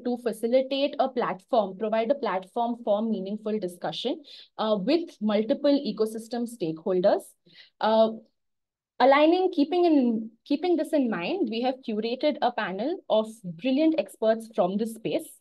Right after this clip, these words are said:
Before I hand it over to them, I would quickly like to introduce the panel for today. We have Mister Umesh from, uh,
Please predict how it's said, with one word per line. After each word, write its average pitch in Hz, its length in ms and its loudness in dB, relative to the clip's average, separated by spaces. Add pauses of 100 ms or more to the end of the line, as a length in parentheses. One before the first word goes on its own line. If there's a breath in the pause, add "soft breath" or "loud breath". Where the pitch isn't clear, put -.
(720 soft breath)
Before 285 340 2
I 381 100 6
hand 226 260 0
it 269 140 2
over 202 280 0
to 220 140 0
them, 180 320 -6 (680)
I 214 120 2
would 262 180 2
quickly 311 320 0
like 226 220 -2
to 277 100 0
introduce 214 520 -4
the 240 100 -4
panel 185 340 -4 (100)
for 175 200 -2
today. 170 320 -6 (640)
We 233 200 -2
have 285 400 0
Mister 269 360 -2 (100)
Umesh 226 600 -4 (540)
from, 262 520 2
uh, 190 300 0